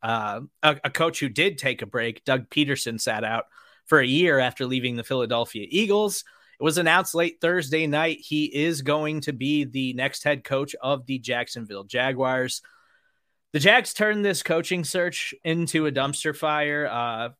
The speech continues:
for two weeks, it was being reported that it seemed like Byron Leftwich was a lock to be their new head coach. Uh, young, offensive-minded head coach who could do a lot of things for Trevor Lawrence. But the Jags, for some reason,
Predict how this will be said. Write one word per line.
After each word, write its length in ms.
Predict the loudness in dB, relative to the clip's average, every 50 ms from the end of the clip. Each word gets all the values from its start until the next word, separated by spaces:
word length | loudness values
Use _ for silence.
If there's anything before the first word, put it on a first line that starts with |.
| _ _ _
for 400 | -2 0 0 2 2 -2 -4 -6 -6
two 180 | -2 0 0 2
weeks, 480 | 2 2 0 0 -2 -4 -6 -6 -6
it 120 | -4 -4 -2
was 180 | -2 -2 -2
being 340 | -2 -2 -2 -2 -2 -2 -4
reported 720 | -4 -4 -4 -2 -2 0 0 0 0 -2 -2 -4 -6 -4 -2
that 200 | 0 0 0 -2 -4 -16 -20 _ -8
it 180 | -6 -6 -4 -4
seemed 260 | -4 -4 -4 -2 0
like 240 | 0 -2 -2 -2 -2
Byron 340 | -2 -2 0 -2 -2 -4 -4
Leftwich 520 | -6 -6 -6 -6 -4 -4 -4 -4 -6 -6
was 240 | -4 -4 -4 -4 -4
a 140 | -6 -8 -8
lock 420 | -8 -8 -6 -6 -6 -6 -8 -12 -12
to 120 | -10 -8
be 160 | -4 -4 -2
their 160 | -2 -2 -2
new 220 | -2 -4 -4 -4 -4
head 300 | -4 -4 -4 -6 -6 _
coach. 540 | 2 2 4 4 4 0 -2 -6 -12 -12 _ _ _ _ _ _ _ -2
Uh, 300 | 0 2 2 2 2 -2 -4
young, 380 | -2 0 2 4 4 2 2 0
offensive-minded 1300 | 0 2 2 2 2 2 2 0 0 0 0 -2 -4 -4 -2 0 0 0 0 0 -2 -2 -2 -4 -4
head 300 | -4 -4 -4 -4 -4 -6
coach 320 | -4 -2 -2 -2 -2 -4 -6
who 140 | -6 -4
could 160 | -4 -6 -6 -4
do 140 | -4 -4
a 20 | -2
lot 200 | 0 0 -2 -2
of 100 | -2 -4
things 260 | -4 -4 -4 -6 -8
for 160 | -8 -8 -8
Trevor 320 | -2 0 -2 -2 -2 -4 -2
Lawrence. 500 | 0 2 2 2 2 0 -2 -4 -8 -12 _ -20 -20 -20 _ -20 _ _ 2
But 180 | 2 2 2 2
the 100 | 0 2
Jags, 340 | 4 6 6 6 6 4 -2
for 160 | -4 -4 -4
some 320 | 0 0 0 0 2 0 0
reason, 560 | 0 2 0 0 0 0 -2 -2 -2 -4